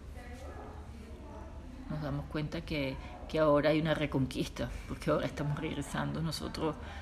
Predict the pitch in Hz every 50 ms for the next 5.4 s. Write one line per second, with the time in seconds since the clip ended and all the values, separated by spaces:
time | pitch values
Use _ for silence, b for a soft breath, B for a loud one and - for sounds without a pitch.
0 | B B B B - - 151 151 139 139 139 139 - 165 147 127 - - 147 147
1 | 147 143 135 - - - - - - - - - - - - - 151 151 156 147
2 | 139 135 - 147 143 135 139 131 131 135 143 147 160 196 B B B B B B
3 | B B B - 151 151 147 139 135 - - 143 143 143 139 135 131 - - -
4 | 156 143 143 151 165 170 165 - - 147 139 131 127 127 117 135 139 135 131 131
5 | 139 143 - - 156 170 185